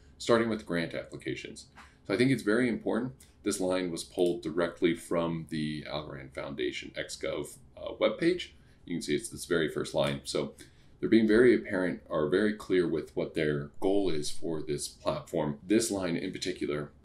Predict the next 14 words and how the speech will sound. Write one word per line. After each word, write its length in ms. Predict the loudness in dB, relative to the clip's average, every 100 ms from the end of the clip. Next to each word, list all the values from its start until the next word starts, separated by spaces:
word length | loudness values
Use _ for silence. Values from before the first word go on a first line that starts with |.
| -16 -4
starting 720 | -2 6 6 6 4 0 -6 -6
with 200 | 0 0
grant 240 | 0 -4 -6
applications. 720 | -8 -8 -8 -10 -12 -12 -8
You 60 | -6
can 100 | -4
see 180 | 0 0
that 200 | 0 -2
this 180 | -4 -4
system 280 | -4 -4
is 100 | -6
going 300 | -4 -6 -6
to 120 | -6 -6
evolve. 560 | 2 4 6 4 0